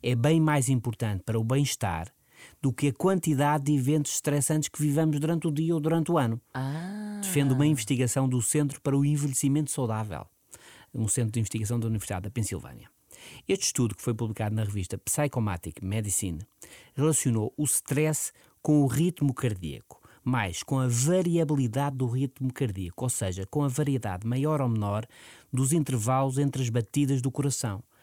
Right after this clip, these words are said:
Speaker 1: E o ponto aqui é este, quanto mais um coração varie nessas batidas, melhor
Speaker 2: Uhum.
Speaker 1: é.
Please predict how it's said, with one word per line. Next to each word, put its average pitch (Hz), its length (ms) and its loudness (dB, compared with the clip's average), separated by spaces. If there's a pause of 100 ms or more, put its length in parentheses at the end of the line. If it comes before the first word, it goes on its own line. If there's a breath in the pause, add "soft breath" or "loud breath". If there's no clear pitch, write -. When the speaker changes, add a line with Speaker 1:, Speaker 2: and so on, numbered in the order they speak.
(160 soft breath)
Speaker 1:
E 127 80 2
o 123 60 2
ponto 143 300 0
aqui 139 260 0
é 131 240 2
este, - 240 -10 (480 loud breath)
quanto 143 240 0
mais 170 240 0
um 160 100 4
coração 117 640 0 (240 soft breath)
varie 143 680 4
nessas 117 360 0
batidas, 98 640 -6 (260)
melhor 143 360 2
Speaker 2:
Uhum. 131 80 2
Speaker 1:
é. 101 100 -4